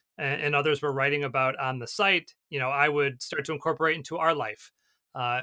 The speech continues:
for instance, uh, we were living in a really large home, and I, and it got to a point where I felt convicted about that. I'm like, "You know, there's no reason we need to spend this much money on this house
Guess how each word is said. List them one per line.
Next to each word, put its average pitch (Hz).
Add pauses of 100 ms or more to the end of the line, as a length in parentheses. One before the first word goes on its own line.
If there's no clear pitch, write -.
(100)
for 143
instance, 135
uh, 127
we 139
were 143
living 143
in 131
a 127
really 135
large 131
home, 160 (300)
and 131
I, 135
and 135
it 135 (120)
got 196
to 220
a 202
point 196
where 185
I 170
felt 185
convicted 170
about 117
that. 117
I'm 120
like, 120
"You 147
know, 170
there's 175
no 208
reason 151
we 143
need 143
to 127
spend 135
this 143
much 143
money 131
on 120
this 143
house 127